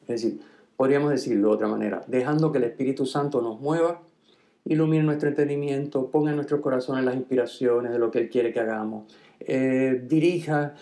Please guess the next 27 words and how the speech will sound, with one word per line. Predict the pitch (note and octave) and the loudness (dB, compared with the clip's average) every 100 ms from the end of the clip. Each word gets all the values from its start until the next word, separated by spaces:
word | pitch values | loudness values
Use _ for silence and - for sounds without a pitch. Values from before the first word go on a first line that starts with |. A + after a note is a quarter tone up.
| - | -8
nos | C3 C#3 D3+ | -2 2 4
abra | D3+ D3+ | 4 4
el | |
entendimiento | C#3+ C3+ C#3 C3+ C3 C3 C#3 | 2 2 0 0 0 0 2
para | B2 | 2
entender | B2 B2 A#2+ B2+ | 0 0 2 2
con | B2+ C3 | 0 -2
sabiduría | C3 A#2 A2+ A#2 B2 A#2+ A2+ - | 0 2 2 2 2 0 -2 -8
cómo | - C3 B2+ | 0 0 0
son | C3+ | 0
las | B2 A#2 | 0 0
cosas, | B2+ B2 | 0 0
cómo | B2 C3 C3+ | -2 0 0
las | A#2 | 0
ve | B2 A2 | 2 2
Dios, | A#2 A#2+ - | 2 0 -4
etcétera, | - - C#3+ G#2 - - | -10 -4 -2 -2 -4 0
para | A#2+ A2+ | 0 0
poder, | - A#2 C#3 D#3 - - _ - | 2 4 6 4 2 -12 _ -8
tanto | G2+ G2 A#2 | -6 -4 -2
en | |
lo | C#3 | 0
grande | D3 D3+ C3 G#2+ - | 0 -2 -2 -6 -6
como | - F2 E2+ | -8 -6 -8
en | E2+ | -8
lo | F#2 | -2
pequeño, | B2 B2 G#3+ B2+ B2+ | -2 0 -2 -4 -6